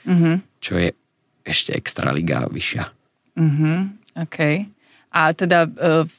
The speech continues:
Speaker 1: tých postavách vidíš, kde, eh, tie zlomové okamihy, okamihy, kde už skôr si videl,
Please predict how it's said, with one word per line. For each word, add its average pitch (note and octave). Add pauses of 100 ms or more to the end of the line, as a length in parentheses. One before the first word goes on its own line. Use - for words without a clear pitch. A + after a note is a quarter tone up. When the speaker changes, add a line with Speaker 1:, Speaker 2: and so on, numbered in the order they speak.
(100)
Speaker 1:
tých E3+ (560)
postavách D#3+
vidíš, E3+
kde, E3 (240)
eh, D#3+
tie D#3+
zlomové E3
okamihy, D3+
okamihy, D#3
kde D3
už -
skôr E3
si -
videl, D3